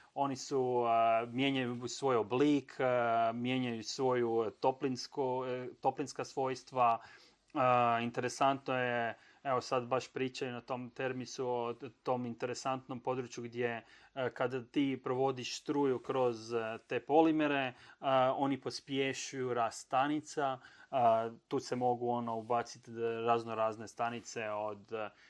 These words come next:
mišićnog tkiva, e, neuro-, neurotkiva i ne znam, razno razna područja se tu mogu,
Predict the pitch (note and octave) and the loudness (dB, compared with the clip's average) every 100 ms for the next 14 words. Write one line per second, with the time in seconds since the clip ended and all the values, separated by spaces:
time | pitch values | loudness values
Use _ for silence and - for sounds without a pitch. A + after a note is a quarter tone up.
0 | _ D3 C#3+ D3 - D3 C3+ C3+ - C#3 | _ -2 0 -4 -8 -8 -8 -10 -6 -2
1 | C3+ B2 A#2 A2+ G#2+ G#2 G2+ G2+ G#2 A2 | 0 0 2 2 2 0 0 -2 -4 -6
2 | A2 G#2+ G#2+ G#2+ G#2+ B2+ D3+ D3+ D3+ C3+ | -6 -6 -6 -6 -6 -2 0 0 -2 -6
3 | C#3 D3 C#3+ C3+ C3 A#2 - _ _ _ | -4 -2 -2 0 -2 -4 -14 _ _ _
4 | - C#3 C3 B2+ B2 A#2 A2+ A#2 A2 G#2 | -6 -2 0 2 2 2 0 -6 -10 -10
5 | G#2 G2 G2 _ _ _ _ _ _ D3 | -12 -14 -18 _ _ _ _ _ _ 2
6 | D3 A#2+ A#2+ A#2 A2 G2+ A#2+ A2 G#2 - | 2 4 0 0 -2 -2 -2 -2 -6 -12
7 | G#2+ - A#2 A2 A2+ G#2+ G#2+ | -14 -14 -14 -10 -10 -10 -12